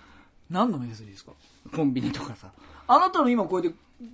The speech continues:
Speaker 1: こうやって見ると確かに人間ですよね。あの、耳が上に、頭についてたりとかしないですもんね。
Speaker 2: うん。
Speaker 1: こう、外見はほとんど人間と考えてよろしいですか？
Speaker 2: そうだね、見た目は。
Speaker 1: 尻尾は？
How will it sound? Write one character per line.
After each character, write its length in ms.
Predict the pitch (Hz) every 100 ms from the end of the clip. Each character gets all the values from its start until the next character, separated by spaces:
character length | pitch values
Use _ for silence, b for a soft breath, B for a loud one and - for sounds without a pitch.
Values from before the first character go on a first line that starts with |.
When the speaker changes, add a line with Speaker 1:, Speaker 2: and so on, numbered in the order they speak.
| - -
Speaker 1:
こ 120 | 202
う 20 |
や 20 | 208
っ 20 |
て 60 |
見 100 | 202 233
る 40 |
と 120 | 185
確 160 | 269 240
か 100 | 240
に 100 | 208
人 320 | 175 302 339
間 160 | 330 320
で 100 | 302
す 60 |
よ 60 | 143
ね。 140 | 127 151
あ 80 |
の、 80 | 170
耳 260 | 190 277 339
が 160 | 208
上 280 | 165 190 214
に、 200 | 214 214 -
頭 340 | 202 240 247
に 80 | 208
つ 140 | 202
い 20 |
て 80 | 170
た 60 | 156
り 40 |
と 60 | 139
か 60 |
し 160 | 135 -
な 100 | 294
い 60 | 151
で 80 |
す 60 | 143
も 100 | 135
ん 80 | 123
ね。 60 |
Speaker 2:
う 40 | 117
ん。 400 | 214 98 - - -
Speaker 1:
こ 80 | 254
う、 40 | 220
外 200 | 311 320
見 160 | 330
は 80 | 330
ほ 120 | 226
と 100 | 277
ん 20 | 277
ど 60 |
人 240 | 175 190 190
間 160 | 185
と 80 | 175
考 220 | 185 180
え 20 |
て 80 | 147
よ 60 | 135
ろ 40 |
し 60 | 127
い 40 |
で 60 | 120
す 80 | -
か？ 100 | -
Speaker 2:
そ 220 | - 185
う 20 |
だ 120 | 117 101
ね、 220 | 104 110
見 140 | 113
た 140 | - 139
目 100 | 139
は。 0 |
Speaker 1:
尻 60 |
尾 20 |
は？ 200 | 202 -